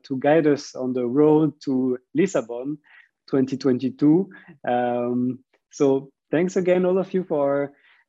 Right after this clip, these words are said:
thank you for the regular, to, to the regulars for being so, so present, and, uh, thank you all the contributors for, for, for, for your good work. Thank you, uh, Franziska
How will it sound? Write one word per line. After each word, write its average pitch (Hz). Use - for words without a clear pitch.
thank 160
you 160
for 156
the 143
regular, 160
to, 143
to 156
the 143
regulars 156
for 139
being 147
so, 139
so 147
present, 160
and, 131
uh, 131
thank 139
you 139
all 151
the 139
contributors 131
for, 117
for, 113
for, 113
for 117
your 117
good 139
work. 160
Thank 143
you, 139
uh, 131
Franziska 151